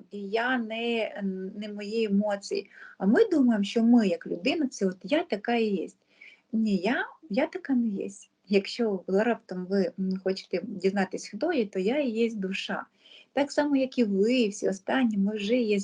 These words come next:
душі і дух, дух і душа, які поєднані. І вони працюють із нашим тілом, з нашими думками, з нашими емоціями. Тобто ми можемо цим кори-, і ми цим користуємось. Не просто можемо. Ми зараз цим, цим користуємося. Але,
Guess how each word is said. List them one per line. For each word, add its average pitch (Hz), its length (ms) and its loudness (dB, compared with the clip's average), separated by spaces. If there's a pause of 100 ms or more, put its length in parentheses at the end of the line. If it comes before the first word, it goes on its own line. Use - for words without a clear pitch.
душі 233 560 0
і 196 80 -6
дух, 208 460 -6
дух 226 340 -4
і 202 60 -6
душа, 208 320 -4
які 247 240 -4
поєднані. 196 640 -2 (380)
І 196 40 -4
вони 262 260 -2
працюють 254 680 -4
із 185 120 -4
нашим 214 420 -2
тілом, 214 460 -2
з 220 60 -8
нашими 220 380 -2
думками, 190 680 -4
з 160 40 -10
нашими 220 400 -2
емоціями. 196 480 -4 (340)
Тобто 247 280 2
ми 233 140 4
можемо 247 500 2
цим 285 280 -2
кори-, 226 240 -4
і 190 120 0
ми 190 100 0
цим 233 200 0
користуємось. 294 760 0
Не 190 120 -2
просто 294 400 0
можемо. 220 400 0 (360)
Ми 214 120 2
зараз 302 400 2
цим, 262 220 -2
цим 302 240 -2
користуємося. 214 760 -2 (500)
Але, 254 560 4